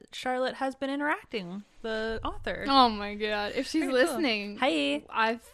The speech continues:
Speaker 2: I,
Speaker 1: You're
Speaker 2: every time I see her, I'm like, <gasps>
Speaker 1: Yeah.
Speaker 2: "Oh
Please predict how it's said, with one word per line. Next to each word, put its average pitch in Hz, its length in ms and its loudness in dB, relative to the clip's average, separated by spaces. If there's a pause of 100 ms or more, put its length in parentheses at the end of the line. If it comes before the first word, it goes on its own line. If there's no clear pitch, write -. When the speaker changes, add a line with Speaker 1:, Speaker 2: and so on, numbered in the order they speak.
(240)
Speaker 2:
I, 220 100 0
Speaker 1:
You're 226 100 4
Speaker 2:
every 240 260 2
time 269 500 6
I 233 140 2
see 269 300 0
her, 285 180 4
I'm 208 200 4
like, 208 300 -2
<gasps> 719 920 2
Speaker 1:
Yeah. 294 680 6
Speaker 2:
"Oh 494 360 -2